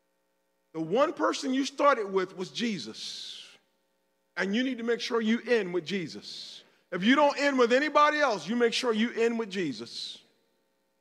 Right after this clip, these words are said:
And say, "Well, Sam, what's the secret to making your marriage work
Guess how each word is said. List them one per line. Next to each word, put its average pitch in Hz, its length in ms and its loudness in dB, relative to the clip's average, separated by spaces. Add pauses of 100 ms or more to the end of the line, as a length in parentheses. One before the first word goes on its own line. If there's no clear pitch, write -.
(1000)
And 151 80 -10
say, 190 120 -2
"Well, 180 140 -2
Sam, 214 280 2
what's 247 180 2
the 226 80 -6
secret 208 380 -4
to 214 80 -2
making 202 280 -4
your 196 100 -2
marriage 208 380 -2
work 196 300 -2